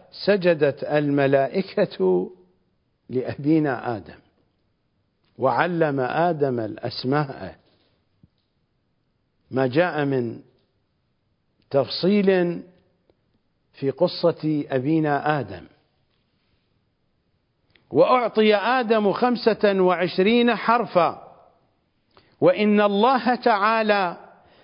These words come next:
جمع ذلك كله لمحمد صلى الله عليه وآله، جمع ذلك كله الذي هو عند الأنبياء الذين تقدم ذكرهم.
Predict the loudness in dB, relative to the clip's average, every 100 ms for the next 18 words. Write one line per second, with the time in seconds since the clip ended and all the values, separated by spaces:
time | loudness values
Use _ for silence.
0 | _ -4 0 2 0 0 0 0 0 0
1 | -2 0 -2 0 2 4 4 4 2 2
2 | 0 -4 -10 _ _ _ _ _ 0 2
3 | 2 0 0 2 0 2 0 -2 -10 _
4 | _ _ _ -4 -2 2 2 2 2 2
5 | 2 0 0 0 2 4 2 2 0 0
6 | 0 -2 -8 -20 _ _ _ _ _ _
7 | -2 0 0 -2 -2 -2 -2 -2 -2 -2
8 | 0 2 0 0 -6 -12 -14 -2 0 2
9 | 0 2 2 4 4 2 0 -8 -20 -20
10 | _ _ -6 0 2 2 2 2 0 0
11 | 0 2 2 2 -2 -2 0 0 2 0
12 | 2 0 -2 -12 -20 _ _ _ -4 0
13 | 0 0 0 2 2 0 0 2 2 0